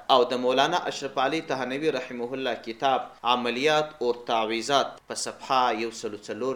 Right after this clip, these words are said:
دېرش کې هم د څاښت د څښلو، آه، ثبوت سته. یعنې دا چې څاښت څښل د قرآني آیاتونو څخه دا جائز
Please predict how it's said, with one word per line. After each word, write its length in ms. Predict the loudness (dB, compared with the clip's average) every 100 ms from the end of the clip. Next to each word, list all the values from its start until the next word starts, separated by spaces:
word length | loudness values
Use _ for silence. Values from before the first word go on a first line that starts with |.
| -6
دېرش 240 | -10 -10 -14
کې 100 | -18 -20 -20 _ -6
هم 140 | -4 -4 -8
د 40 | -10 -4
څاښت 300 | 0 0 -2 -12
د 40 | -14
څښلو، 460 | -14 -10 -10 -8 -8 -10 -8 -4
آه، 360 | 0 0 0 -4
ثبوت 400 | -8 -8 -8 -6 -6
سته. 180 | -2 -2 -2 0 0
یعنې 200 | 0 2 4
دا 100 | 4 2
چې 60 | -10 -2
څاښت 440 | 4 6 4 0 -8 -8
څښل 300 | -2 2 2 0 -6
د 20 | -8 -6
قرآني 440 | -10 -2 -2 0 -2 0
آیاتونو 480 | 2 2 -2 -10 -10
څخه 380 | -10 -10 0 2 2 -2 -16 _
دا 100 | 4 6
جائز 340 | 4 6 6